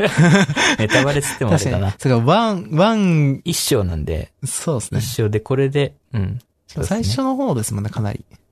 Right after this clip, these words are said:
Speaker 1: かなり最初の方です。
Speaker 2: うん。
Speaker 1: こっから始まるっていうぐらいの感じで。
Speaker 2: そうですね。
Speaker 1: うん。
Speaker 2: セーフ。
Speaker 1: なんか、
Speaker 2: ふう。
Speaker 1: ワンのその、ストーリー的には、<laughs> ちょっとネタバレ嫌な人は止めてほしいんですけど。
Speaker 2: そうですね。
Speaker 1: うん。
Speaker 2: 話長くなりそうですね。こ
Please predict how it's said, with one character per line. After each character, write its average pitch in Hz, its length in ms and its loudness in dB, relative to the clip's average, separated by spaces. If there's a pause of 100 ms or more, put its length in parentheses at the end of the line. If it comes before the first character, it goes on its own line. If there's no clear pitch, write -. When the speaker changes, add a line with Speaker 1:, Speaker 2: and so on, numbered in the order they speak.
Speaker 1:
か 127 80 -4
な 110 100 0
り - 80 -8
最 92 220 -2
初 - 120 -6
の 92 80 -2
方 - 140 -6
で 131 80 2
す。 117 40 4
Speaker 2:
う - 40 4
ん。 - 20 4
Speaker 1:
こ 110 100 2
っ - 60 0
か 143 140 -4
ら 135 80 0
始 120 220 -4
ま 110 120 2
る 104 80 0
っ - 40 -2
て - 160 -12
い 92 60 -4
う - 20 -6
ぐ 95 80 -4
ら - 100 -4
い - 60 -6
の - 100 -6
感 - 220 -6
じ - 120 -10
で。 - 240 -6
Speaker 2:
そ - 360 -16
う - 20 -14
で - 140 -18
す - 20 -18
ね。 110 120 -12
Speaker 1:
う - 20 -2
ん。 92 200 -4 (760)
Speaker 2:
セ - 180 -4
ー - 20 -4
フ。 110 120 -6
Speaker 1:
な 101 100 0
ん 71 60 -4
か、 - 220 -10 (760)
Speaker 2:
ふ - 180 -6
う。 113 120 -2
Speaker 1:
ワ 156 160 0
ン 127 160 0
の 92 220 -4
そ - 120 -6
の、 90 320 -4 (600)
ス - 80 -18
ト 107 200 0
ー 104 40 2
リ 101 140 0
ー - 20 -6
的 - 260 -8
に 92 140 0
は、 62 320 -10 (540)
<laughs> - 60 -4 (1200)
ち - 100 -6
ょ - 20 -2
っ - 20 -4
と 113 80 -4
ネ 104 140 2
タ 117 140 -2
バ 117 140 0
レ 113 80 0
嫌 113 140 2
な 104 120 0
人 - 260 -10
は 104 240 -6
止 101 100 -4
め 98 80 0
て - 120 -8
ほ 104 100 -4
し - 120 -6
い 92 60 -4
ん 87 40 -4
で 90 60 -6
す - 100 -12
け - 100 -8
ど。 98 100 -4
Speaker 2:
そ 120 300 -4
う - 20 -8
で - 60 -12
す - 140 -18
ね。 - 220 -14
Speaker 1:
う 107 40 -4
ん。 104 40 -2
Speaker 2:
話 127 300 0
長 120 180 2
く 127 80 2
な 120 80 2
り 117 60 2
そ 113 80 -2
う - 40 -8
で 107 60 -10
す - 100 -12
ね。 - 240 -16
こ - 120 0